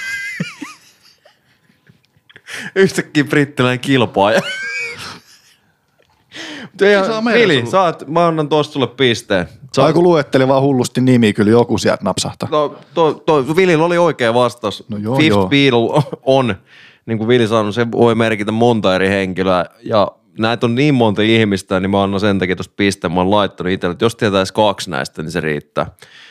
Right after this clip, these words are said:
Speaker 1: Vilin mukaan just tuli tää Mac-, ö, Brian Epstein, heidän manageri ja tuottaja George Martin. Ja nämä henkilöt ovat Fifth Beatleita McCartneyn mukaan. Toinen vastaus olisi ollut, että Harrisonin mukaan Derek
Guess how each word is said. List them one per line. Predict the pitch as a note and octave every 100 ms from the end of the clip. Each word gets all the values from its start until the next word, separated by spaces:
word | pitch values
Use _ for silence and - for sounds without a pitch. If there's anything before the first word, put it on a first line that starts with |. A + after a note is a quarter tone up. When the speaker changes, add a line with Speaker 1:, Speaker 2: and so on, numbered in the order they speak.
| - _
Speaker 1:
Vilin | C3 C#3+
mukaan | C3+ B2 B2+ A2+ G#2+ -
just | C3 B2 -
tuli | A#2 G#2 F#2 - G2
tää | G2 G2
Mac-, | A#2 A#2+ A#2 A2 -
ö, | G2+ G2 F#2+ - _
Brian | - C3 B2
Epstein, | B2+ C#3+ - B2+
heidän | A2+ G#2
manageri | A2+ C3 A#2 A2+ G#2
ja |
tuottaja | F#2+ A2 G#2 G2+
George | F#2 A2+ G2+ -
Martin. | G2+ G2+ G2 - F2+
Ja | F2+ F2 - -
nämä | G#2+ B2 B2 G#2+ - _ _ -
henkilöt | G#2+ G2+ G2 F#2
ovat | F#2+
Fifth | - A2+ - -
Beatleita | G#2 G#2 G2 F#2+ F2+ - D#2
McCartneyn | G2+ A2+ - A#2 A2 F#2+ F2+ E2+
mukaan. | D#2 D2+ D#2 C#2 - _ - - _ _
Toinen | G#2 B2+ B2
vastaus | A2+ G#2+ G#2+ G2+
olisi | G2+ G#2
ollut, | G2 G2
että | -
Harrisonin | A#2+ B2+ A2 G#2+ F#2+
mukaan | G2 F#2+ F#2+ F#2+
Derek | G#2+ A#2 -